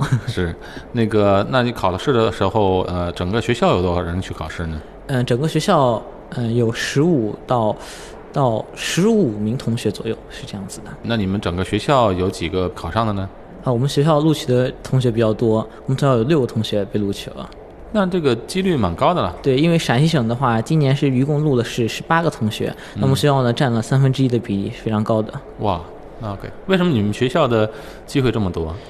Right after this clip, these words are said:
Speaker 1: 因为我们学校，这个，怎么说呢？我们学校的同学素质比较高。
Speaker 2: <laughs> 学霸就是学霸嘛。
Speaker 1: <laughs> 对，差不多是。
Speaker 2: 很棒，很棒。然后就选择了这个十八个同学之后，考完试之后，
Speaker 1: 嗯。
Speaker 2: 他们，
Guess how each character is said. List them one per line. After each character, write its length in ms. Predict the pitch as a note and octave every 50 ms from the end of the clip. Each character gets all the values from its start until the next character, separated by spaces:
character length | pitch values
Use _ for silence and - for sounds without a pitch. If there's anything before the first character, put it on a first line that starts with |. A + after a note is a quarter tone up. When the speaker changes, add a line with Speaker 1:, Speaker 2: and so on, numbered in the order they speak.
| - - -
Speaker 1:
因 0 |
为 60 | C#3+
我 20 | C#3
们 100 | C3+ C3+
学 140 | - C3+ C#3
校， 320 | C#3+ C#3 B2+ B2+ B2 A#2+ - - - - - - - - - -
这 120 | - - C#3+
个， 460 | B2+ C3 B2 A#2 A2+ A2 A2 A2 A2 -
怎 140 | - - A2+
么 80 | B2
说 180 | - - F3 F3
呢？ 200 | F3 D3+ C3 A#2 - - - - - -
我 60 | C#3
们 60 | D3
学 120 | - - D3+
校 120 | D3+ C#3+
的 120 | C3 B2+ A#2+
同 200 | - - D3 C#3
学 100 | D3 D3+
素 200 | D3+ - G#3+ D3+
质 200 | C3+ B2 A2+ A2+ - - -
比 80 | A#2+
较 140 | A2+ A2+ A2+
高。 200 | A2 - A2+ A2 G#2+ - - - - - - -
Speaker 2:
<laughs> 340 | - - - C#3 - - -
学 140 | - - G#2
霸 140 | A#2 B2+ A2+
就 120 | B2 A#2
是 60 | G#2+
学 140 | G2+ - G2
霸 200 | - B2+ A#2 A#2
嘛。 40 | G#2 - - C3+ E3 - - - - - - - -
Speaker 1:
<laughs> 580 | - F3+ F3 - - B2+ - - - F3 F3 E3+ E3
对， 80 | A#2
差 220 | G#2 - - - G#2
不 60 | G2+
多 160 | G#2 A2+ B2+
是。 40 | A2
Speaker 2:
很 60 | - -
棒， 0 | - - - - - - -
很 100 | F#2+ G2
棒。 200 | G#2+ A#2 A2 -
然 140 | B2+ C3 C#3+
后 80 | F3 F3+
就 260 | F3 E3 D3 C3+ B2
选 360 | - - - - B2 A2 G2
择 120 | G2 G#2
了 140 | A#2+ C3 A#2
这 100 | - C3+
个 140 | A#2 A#2+ A2
十 160 | - - C#3
八 100 | C3+ E3
个 100 | D#3 D#3
同 140 | - A#2 A#2+
学 140 | A2 A#2 A2+
之 100 | A#2 B2+
后， 160 | A2+ A#2+ G#2
考 220 | - - - G#2
完 160 | - B2 A#2 A2
试 160 | - C3 G#2+
之 100 | A#2+ A#2+
后， 160 | A#2 A#2+ -
Speaker 1:
嗯。 20 | -
Speaker 2:
他 60 | -
们， 280 | C3 B2 A2+ G#2+ G#2